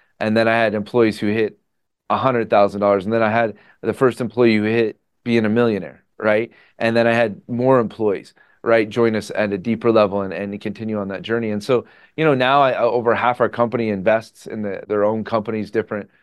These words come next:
reits and funds. But, you know, the reality is it's just this belief of finding incredibly talented people. You know, my only job, um, I say as an adult, was as a headhunter, right? A, an executive recruiter. And so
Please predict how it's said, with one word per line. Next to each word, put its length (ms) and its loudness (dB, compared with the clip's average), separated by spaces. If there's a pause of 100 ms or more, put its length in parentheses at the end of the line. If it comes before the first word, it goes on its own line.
(200)
reits 300 0
and 120 -4
funds. 400 0
But, 320 -2 (240)
you 80 0
know, 80 4
the 80 0
reality 360 4
is 100 -2
it's 140 -8
just 220 -8
this 180 0
belief 640 -4 (400)
of 120 0
finding 380 2
incredibly 460 0
talented 400 -4
people. 240 -2
You 100 2
know, 60 2
my 160 2
only 220 0
job, 420 2 (300)
um, 220 2
I 120 0
say 240 2
as 240 2
an 100 -4
adult, 440 0 (260)
was 200 0
as 180 4
a 80 0
headhunter, 500 -2
right? 220 2
A, 200 0
an 120 -4
executive 500 0
recruiter. 560 -6
And 240 -4
so 240 2